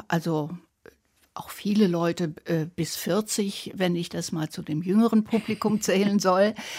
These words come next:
aber auch natürlich viele Ältere. Die, die Gesellschaft in Deutschland ist nun mal nicht mehr blutjung, äh, im Vergleich zu anderen Ländern dieser Welt. Also es spiegelt sich einerseits schon wider,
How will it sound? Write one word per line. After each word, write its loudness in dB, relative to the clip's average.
aber 6
auch 0
natürlich -4
viele -6
Ältere. 2
Die, 0
die -6
Gesellschaft -4
in -2
Deutschland -6
ist -2
nun 6
mal 2
nicht -2
mehr 2
blutjung, -2
äh, 0
im -2
Vergleich -6
zu -10
anderen -2
Ländern -4
dieser -6
Welt. -8
Also 8
es 4
spiegelt 6
sich -6
einerseits 4
schon 2
wider, 0